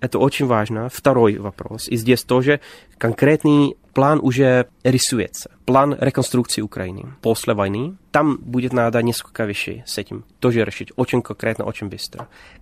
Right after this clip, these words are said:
Как подойти к вопросу замороженных средств Российской Федерации, всех олигархов российских. Надо будет сделать правовую базу, чтобы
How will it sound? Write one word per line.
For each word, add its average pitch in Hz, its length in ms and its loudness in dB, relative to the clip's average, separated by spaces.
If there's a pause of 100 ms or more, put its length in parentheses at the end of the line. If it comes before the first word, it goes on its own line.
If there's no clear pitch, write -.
(100)
Как - 400 -4
подойти 127 460 0
к - 160 -16
вопросу 117 800 -4
замороженных 123 800 4
средств - 680 -2 (140)
Российской 117 440 -6
Федерации, 123 800 -6 (140)
всех - 340 -2
олигархов 101 640 -2
российских. - 640 -16 (400)
Надо 143 640 2
будет 139 500 -2
сделать 123 500 -2 (220)
правовую 131 580 2
базу, 117 640 -2
чтобы 113 360 -6